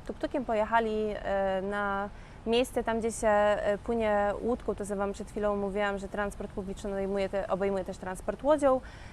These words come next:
e, i tam to będą chyba tylko trzy przystanki i wysiądziemy,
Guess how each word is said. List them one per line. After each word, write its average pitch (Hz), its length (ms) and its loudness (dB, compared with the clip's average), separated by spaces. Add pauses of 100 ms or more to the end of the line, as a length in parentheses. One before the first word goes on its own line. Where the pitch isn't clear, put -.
(120)
e, 202 400 6
i 269 120 -2
tam 285 320 4
to 247 140 2
będą 220 220 2
chyba 208 220 2
tylko - 220 -2
trzy - 220 -4
przystanki 226 840 0
i 208 60 0
wysiądziemy, 220 680 2